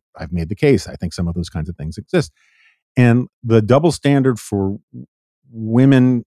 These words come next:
in politics, um, I think can be one of them. Um, and I don't, and I'm not talking about how women are judged harshly 'cause they're women. I mean, there's some of that stuff. Obviously, there's misogyny, all, blah, blah, blah, blah. We don't need to have that conversation.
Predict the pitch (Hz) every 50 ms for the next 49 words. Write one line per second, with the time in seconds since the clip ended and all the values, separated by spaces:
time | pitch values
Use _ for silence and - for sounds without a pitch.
0 | _ - 107 92 90 85 - 113 131 156 151 120 101 107 101 98 - - - -
1 | - _ _ _ _ _ _ - 104 101 95 92 87 87 87 87 85 82 _ _
2 | _ _ _ _ _ _ _ _ _ _ - 117 104 - - 113 101 - _ _
3 | _ _ _ _ _ _ _ _ _ - - - 160 156 151 156 147 127 123 117
4 | 110 107 107 107 104 90 64 - _ - - _ _ _ _ _ _ _ _ _
5 | _ _ _ _ _ _ _ _ _ _ 113 104 104 95 90 87 85 82 82 80
6 | 80 80 76 _ _ _ _ _ _ _ _ _ _ - 110 107 110 120 139 139
7 | - 120 123 139 156 165 156 - - 135 123 107 - 123 110 110 104 92 107 101
8 | 98 95 95 98 - _ - - 98 92 90 92 92 95 104 107 107 107 104 104
9 | 98 92 92 87 87 101 _ _ - - 107 104 101 90 - - - - 107 107
10 | - - - 104 92 - 92 - - - 90 104 104 104 101 98 95 95 95 101
11 | 107 101 98 - - - 135 131 120 120 120 113 - - - 117 113 - 117 107
12 | 110 110 95 120 117 107 104 95 101 101 - - 104 98 104 101 104 107 110 104
13 | 110 131 135 - - 147 - _ 143 156 147 131 104 95 - - 58 - - _
14 | _ _ _ _ _ - 110 117 110 104 98 101 95 82 82 80 - 92 80 73
15 | - - 82 - - 78